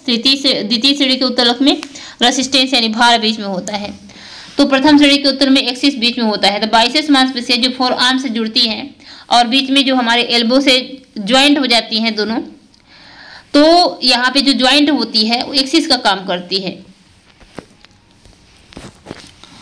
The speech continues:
Next है, भटकना, घूमना, झुकना, खड़े होना, उठना, उठाना, चलना, सब किस पे निर्भर करता है?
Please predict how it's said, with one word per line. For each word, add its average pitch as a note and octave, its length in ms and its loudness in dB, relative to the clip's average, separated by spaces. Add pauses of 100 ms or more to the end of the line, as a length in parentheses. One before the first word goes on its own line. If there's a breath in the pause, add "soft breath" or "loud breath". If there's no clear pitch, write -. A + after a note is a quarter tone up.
(880 loud breath)
Next D4+ 280 2
है, F4+ 340 0 (160)
भटकना, C4+ 920 0
घूमना, B3 680 2
झुकना, B3 720 0
खड़े A#3+ 180 4
होना, A#3+ 540 0
उठना, A3+ 340 0
उठाना, A3+ 640 -2
चलना, A3+ 340 2
सब C#4 200 -2
किस C4 160 0
पे D#4 140 2
निर्भर C4+ 300 4
करता B3+ 320 -2
है? C#4+ 220 -2